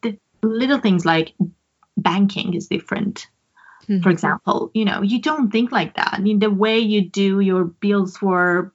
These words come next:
Speaker 1: water and gas and electricity and all that is different. It doesn't work here the same way.
Speaker 2: Yeah.
Speaker 1: So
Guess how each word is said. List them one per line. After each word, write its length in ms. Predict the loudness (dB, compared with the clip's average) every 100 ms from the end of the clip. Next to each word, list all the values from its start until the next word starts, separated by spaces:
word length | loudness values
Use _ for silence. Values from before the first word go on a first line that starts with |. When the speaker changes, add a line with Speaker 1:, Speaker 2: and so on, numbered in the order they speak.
| -6
Speaker 1:
water 560 | -2 0 0 0 0
and 420 | 0 -2 -8 -10 -2
gas 460 | 0 2 0 -4
and 140 | -6 -4
electricity 760 | -6 -4 -4 -4 -4 -4 -2
and 200 | -2 -4 0
all 260 | 2 4
that 160 | 2 0
is 100 | -4
different. 540 | -10 -8 -8 -6 -8 -12 -20 -20 -20 _ _ 0
It 140 | 2
doesn't 340 | 2 2 0 2
work 260 | 0 0
here 240 | -2 0 2
the 80 |
same 380 | 0 0 0 0
way. 260 | -2 -4 -8 -14 -14 -8 -2
Speaker 2:
Yeah. 320 | 0 0 -2
Speaker 1:
So 280 | -2 -2